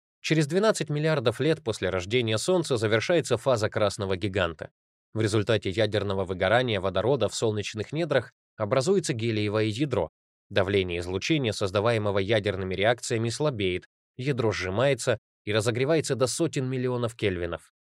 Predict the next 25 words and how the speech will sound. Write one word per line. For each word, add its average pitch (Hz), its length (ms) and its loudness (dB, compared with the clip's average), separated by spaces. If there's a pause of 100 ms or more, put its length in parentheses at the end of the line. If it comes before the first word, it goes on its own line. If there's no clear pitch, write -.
(400)
Это 104 200 -2
приводит 170 400 2
к - 60 -20
тому, 175 260 0
что - 160 -2
ядра 127 400 2
гелия 135 380 4
начинают 120 440 2
слипаться 117 520 0
в 98 60 -4
ядра 107 320 2
углерода 107 560 2 (340)
в 123 60 -4
результате 151 460 2
тройного 135 640 0
альфа-процесса, 117 880 -2 (320)
цепочки 120 460 0
термоядерных 101 720 -2
реакций, 113 460 0 (280)
которая 135 300 2
создаёт 120 480 -2
из 120 160 -6
трёх 139 260 -2
ядер 107 320 -2
гелия 113 420 0